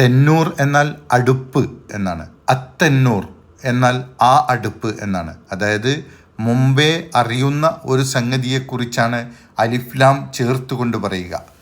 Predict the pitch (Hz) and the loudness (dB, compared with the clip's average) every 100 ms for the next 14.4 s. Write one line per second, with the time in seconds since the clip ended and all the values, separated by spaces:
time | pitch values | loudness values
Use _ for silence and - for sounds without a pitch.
0 | - 170 - 135 151 - 170 160 160 151 | -4 -2 0 0 0 0 0 0 0 0
1 | 156 147 117 127 147 156 139 135 131 120 | 0 -2 0 2 2 0 -2 -2 -2 0
2 | 120 113 107 110 139 - - - 113 117 | 0 2 2 0 -4 -8 -10 -2 0 2
3 | 139 139 135 131 113 139 139 120 120 113 | 2 0 -2 -2 -2 0 0 0 -2 -2
4 | 107 113 135 131 - - 107 117 123 117 | -4 -4 -6 -10 -18 -6 -4 -2 -2 -4
5 | 120 135 113 113 113 117 117 135 151 - | -4 -4 -2 -2 -2 -4 -2 -4 -6 -14
6 | - 123 127 127 117 120 120 - - 123 | -8 0 2 2 0 -4 -6 -12 0 2
7 | 127 151 165 135 135 180 143 123 117 110 | 2 0 0 0 0 0 0 2 0 0
8 | 104 101 98 - - - 110 110 123 123 | -2 0 -2 -4 -16 -8 -4 0 0 -2
9 | - _ 113 127 151 147 151 143 147 139 | -10 _ 0 2 4 2 2 2 0 0
10 | 135 139 135 139 135 - - 120 131 131 | 0 2 2 -2 -4 -16 -2 0 0 0
11 | 131 127 120 - 113 117 131 139 120 113 | 0 4 4 2 0 -2 -2 -2 -2 -2
12 | 110 110 104 101 98 90 - - 113 117 | -4 -4 -4 -2 -2 -2 -10 -12 0 0
13 | 117 - 127 120 104 98 101 101 90 95 | 0 -2 -2 0 -4 -6 -6 -8 -8 -6
14 | 90 85 - | -6 -8 -16